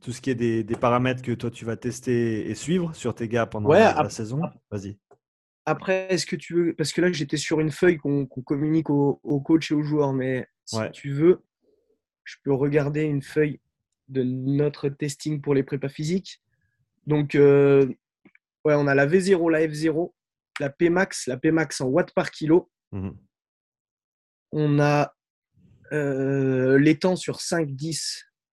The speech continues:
Speaker 2: quinze, vingt, vingt-cinq, trente, trente-cinq. Tu vois, nous, on, on découpe beaucoup plus que ce qu'on communique. On a les
Speaker 1: Mhm.
Speaker 2: temps sur chaque tronçon de cinq mètres parce que, euh, ça, ça peut être très intéressant, tu vois, pour nous.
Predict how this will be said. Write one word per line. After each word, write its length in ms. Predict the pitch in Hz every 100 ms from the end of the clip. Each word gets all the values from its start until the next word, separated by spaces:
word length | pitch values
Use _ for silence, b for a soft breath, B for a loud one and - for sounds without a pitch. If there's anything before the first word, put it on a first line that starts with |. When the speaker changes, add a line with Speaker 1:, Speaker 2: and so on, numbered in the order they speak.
| _
Speaker 2:
quinze, 340 | 170 151 143
vingt, 240 | 127 151 147
vingt-cinq, 500 | 143 147 - 147 139
trente, 320 | - 151 139
trente-cinq. 480 | - 160 143 147 135
Tu 100 | 147
vois, 100 | 147
nous, 120 | 165
on, 260 | 160 147 139
on 100 | 135
découpe 380 | 143 147 170 151 - _ _ _
beaucoup 260 | 147 156 165
plus 400 | 147 175 - - _
que 100 | 131
ce 80 |
qu'on 120 | - 139
communique. 420 | 147 147 143 - _ _ _ -
On 60 |
a 60 | 123
les 80 | 131
Speaker 1:
Mhm. 60 |
Speaker 2:
temps 160 | 156 160
sur 220 | - -
chaque 220 | - -
tronçon 340 | - 156 143 147
de 60 |
cinq 200 | - 143 -
mètres 220 | 160 _ _ _ _ _ _ _
parce 160 | - -
que, 100 | 170
euh, 680 | 160 151 143 143 139 135 127
ça, 160 | -
ça 160 | - 127
peut 120 | 123
être 80 | 135
très 180 | - 139
intéressant, 440 | 139 143 139 143
tu 120 | 139
vois, 120 | 120 117
pour 140 | 117
nous. 160 | 139